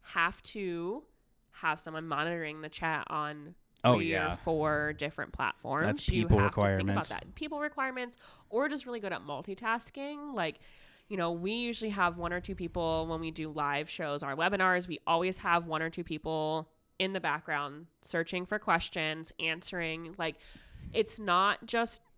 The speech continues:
Speaker 1: Josh or Wade up here and they're, like, magically typing to you. It's, it's a team. It's something you have to have. And if you are a one-man show, it's a little hard sometimes.
Speaker 2: And that is
Speaker 1: So
Speaker 2: hard, yeah.
Speaker 1: the biggest thing is then you have to know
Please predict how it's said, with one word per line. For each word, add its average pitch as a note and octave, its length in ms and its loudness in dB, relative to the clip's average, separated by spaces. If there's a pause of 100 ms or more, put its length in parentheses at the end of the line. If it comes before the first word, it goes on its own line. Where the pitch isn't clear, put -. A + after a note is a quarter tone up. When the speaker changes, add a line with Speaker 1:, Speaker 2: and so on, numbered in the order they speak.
(120)
Speaker 1:
Josh D#3+ 480 6
or F3 120 -4
Wade D#3+ 240 0
up E3+ 140 0
here E3 320 -2
and D#3 140 0
they're, D3+ 100 -6
like, D3 220 -10
magically E3+ 360 -6
typing D#3+ 320 -6
to - 140 -12
you. D3 300 -8
It's, - 360 0
it's A3+ 180 2
a G4+ 60 2
team. E3+ 500 -4
It's G#3+ 240 -2
something G#3 500 -6
you A3 100 -2
have F3 200 -2
to D3+ 80 -6
have. E3 340 -4
And D#3+ 100 -10
if F3+ 180 -8
you A3 200 -10
are C4+ 160 2
a F#3 80 2
one-man D3+ 480 -4
show, F#3 460 0 (840)
it's A3 160 -2
a C#4 60 2
little C4+ 180 2
hard A#3 240 2
sometimes. F3+ 320 0
Speaker 2:
And E3 100 10
that G#3 140 10
is C#3 60 10
Speaker 1:
So C3 220 12
Speaker 2:
hard, G2+ 240 6
yeah. G2+ 300 4
Speaker 1:
the A#3+ 140 6
biggest B3 320 0
thing A#3 100 -2
is G3+ 120 -2
then F#3+ 140 -2
you F#3+ 100 -2
have G3+ 240 2
to D4 80 -10
know F#3 500 -2